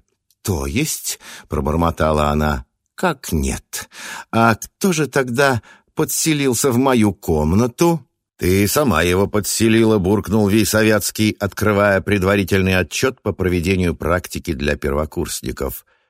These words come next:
Тема, видите ли, кандидатской «Взаимодействие мужской и женской магии в условиях злыдневско-мальфарского потенциала». Тьфу! Ну, не виновата же она, в конце концов, что один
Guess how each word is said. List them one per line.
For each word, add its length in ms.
Тема, 280
видите 340
ли, 140
кандидатской 920
«Взаимодействие 1000
мужской 680
и 160
женской 520
магии 460
в 80
условиях 520
злыдневско-мальфарского 1500
потенциала». 920
Тьфу! 600
Ну, 380
не 240
виновата 480
же 160
она, 180
в 80
конце 300
концов, 420
что 320
один 540